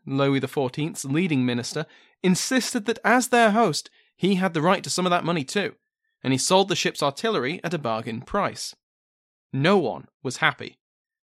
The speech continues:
and it was a difficult time for Rupert. In his biography of Rupert, Ian Roy notes how close Rupert was to an ironic and underwhelming death, when in June he went for a swim in the Seine and almost drowned. Instead,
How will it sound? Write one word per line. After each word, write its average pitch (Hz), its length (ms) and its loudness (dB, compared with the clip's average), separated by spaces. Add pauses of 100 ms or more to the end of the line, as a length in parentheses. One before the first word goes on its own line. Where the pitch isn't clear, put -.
(140)
and 147 80 -2
it 160 80 -6
was 185 160 0
a 190 60 -2
difficult 185 340 -4
time 170 280 0
for 135 120 -8
Rupert. - 420 -14 (840)
In 160 140 4
his 185 120 2
biography 156 540 4
of 131 100 -4
Rupert, 160 400 -2 (320)
Ian 151 320 2
Roy 135 260 4
notes 147 300 0
how 180 180 2
close 196 400 0
Rupert 151 240 -2
was 135 240 0
to 135 160 -2
an 131 60 2
ironic 127 500 2 (240)
and 120 340 -4
underwhelming 123 720 0
death, 135 440 -4 (400)
when 123 120 -2
in 120 160 -2
June 156 420 0 (180)
he 135 80 -4
went 131 180 0
for 123 140 -6
a 117 40 -6
swim 151 440 0
in 127 180 -2
the 110 60 -4
Seine 180 460 0 (500)
and 170 100 -2
almost 104 420 -4
drowned. 120 460 -2 (1500)
Instead, 170 600 0